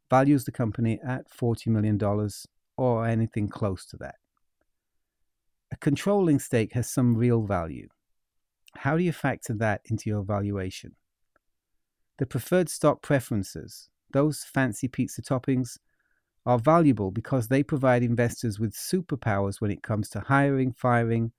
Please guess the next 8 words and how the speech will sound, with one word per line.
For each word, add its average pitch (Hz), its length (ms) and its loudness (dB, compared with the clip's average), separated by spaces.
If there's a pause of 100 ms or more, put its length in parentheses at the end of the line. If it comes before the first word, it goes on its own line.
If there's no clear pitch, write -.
(280)
appointing 135 400 4
directors 113 480 -2
and 110 80 2
officers, 110 560 -4 (500)
and 143 120 0
making 170 320 4
important 113 480 2
decisions. 87 680 -10